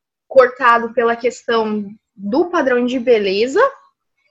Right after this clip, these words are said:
e aí também essa questão de cuidado com filhos, maternidade, são a maioria das pautas que são direcionadas. Eu senti, assim, dificuldade, até tava comentando com a Isa, é, de encontrar referências que pudessem ajudar a gente,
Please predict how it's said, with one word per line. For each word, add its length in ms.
e 140
aí 260
também 500
essa 200
questão 340
de 100
cuidado 360
com 240
filhos, 640
maternidade, 1080
são 160
a 40
maioria 260
das 240
pautas 460
que 80
são 160
direcionadas. 880
Eu 300
senti, 560
assim, 180
dificuldade, 680
até 120
tava 180
comentando 460
com 140
a 140
Isa, 460
é, 280
de 180
encontrar 540
referências 1000
que 140
pudessem 520
ajudar 340
a 100
gente, 580